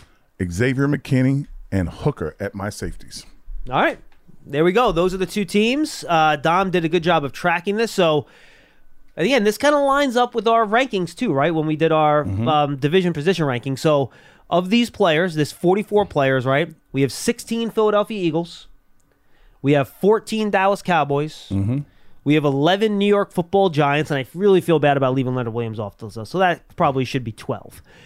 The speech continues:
Speaker 2: And
Speaker 1: <laughs>
Speaker 2: Commanders are at three. So, and that's exactly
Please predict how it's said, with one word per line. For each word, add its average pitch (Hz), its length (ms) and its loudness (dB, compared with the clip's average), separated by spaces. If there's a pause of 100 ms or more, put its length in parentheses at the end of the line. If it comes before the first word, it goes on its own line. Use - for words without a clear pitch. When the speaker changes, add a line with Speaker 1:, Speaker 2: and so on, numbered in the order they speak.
(160)
Speaker 2:
And 139 240 0
Speaker 1:
<laughs> - 20 -10
Speaker 2:
Commanders 160 800 2 (100)
are 151 160 2
at 127 140 -2
three. 113 500 -10 (600)
So, 147 380 0 (340)
and 131 100 -8
that's 131 160 -6
exactly 151 560 -2